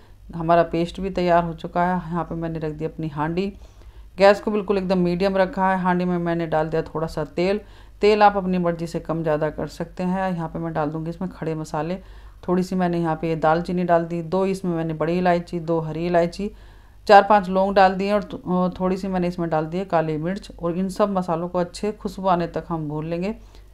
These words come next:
और आप देख सकते हैं कितना बढ़िया से हमारे इसमें, हमारे ये मसाले भुन चुके हैं। जैसे हमारे खड़े मसाले भुनेंगे, अच्छी सी खुशबू आएगी। हम इसमें डाल देंगे अदरक का पेस्ट, इसको भी एक दो मिनट अच्छे से पहले हम भून लेंगे। अगर आप इस टाइम पे,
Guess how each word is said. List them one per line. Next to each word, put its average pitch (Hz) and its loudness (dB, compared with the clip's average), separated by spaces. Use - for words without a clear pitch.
और 180 2
आप 185 6
देख 180 2
सकते 190 -8
हैं 233 -4
कितना 202 0
बढ़िया 185 2
से 185 -6
हमारे 175 0
इसमें, 190 -2
हमारे 175 0
ये 175 -2
मसाले 170 -4
भुन 165 -2
चुके 170 -8
हैं। 220 -4
जैसे 202 2
हमारे 214 4
खड़े 185 -2
मसाले 165 -2
भुनेंगे, 160 -6
अच्छी 170 -6
सी 160 -8
खुशबू 156 -8
आएगी। 160 -2
हम 190 2
इसमें 185 -2
डाल 160 0
देंगे 165 -6
अदरक 156 -2
का 180 -2
पेस्ट, 160 -6
इसको 160 -8
भी 175 -2
एक 170 -6
दो 180 0
मिनट 180 -2
अच्छे 170 -4
से 175 -8
पहले 165 -4
हम 170 -4
भून 165 -4
लेंगे। 180 -4
अगर 185 2
आप 196 6
इस 185 -6
टाइम 190 -2
पे, 190 -2